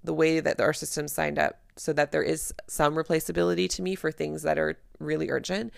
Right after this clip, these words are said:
And the rest, sometimes patients have been waiting and they're frustrated, but it's not life-threatening. It's something non-urgent. It's something that could wait until next week or at some point.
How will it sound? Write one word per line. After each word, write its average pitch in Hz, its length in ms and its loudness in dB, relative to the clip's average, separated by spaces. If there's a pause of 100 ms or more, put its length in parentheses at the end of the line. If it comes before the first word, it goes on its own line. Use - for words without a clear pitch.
(280)
And 180 180 -2
the 180 60 2
rest, 175 720 2
sometimes 202 400 -2
patients 185 560 -4 (300)
have 165 120 -2
been 160 160 -4
waiting 180 380 2
and 160 120 -2
they're 156 120 -2
frustrated, - 720 -2
but 160 280 4 (300)
it's 175 240 -4
not 202 380 2 (100)
life-threatening. - 720 2
It's 170 160 -2
something 165 480 -2
non-urgent. 151 680 -2
It's 151 140 -12
something 160 360 -4
that 165 180 -2
could 202 240 0
wait 160 240 -2
until 156 560 -4
next - 320 -6
week - 240 -10
or - 80 2
at - 180 0
some 147 220 -6
point. - 340 -14